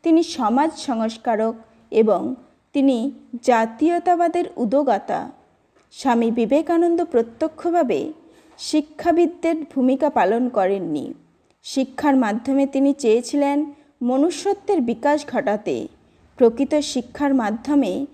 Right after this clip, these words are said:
এ কাজ সম্পন্ন হতে পারে। তার মতে, "Education is the manifestation or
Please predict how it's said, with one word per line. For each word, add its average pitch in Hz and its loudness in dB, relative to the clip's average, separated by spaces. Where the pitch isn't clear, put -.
এ 349 0
কাজ 285 4
সম্পন্ন 285 0
হতে 240 -2
পারে। 190 -4
তার 370 2
মতে, 285 0
"Education 302 0
is 254 0
the 262 -4
manifestation 285 -2
or 226 0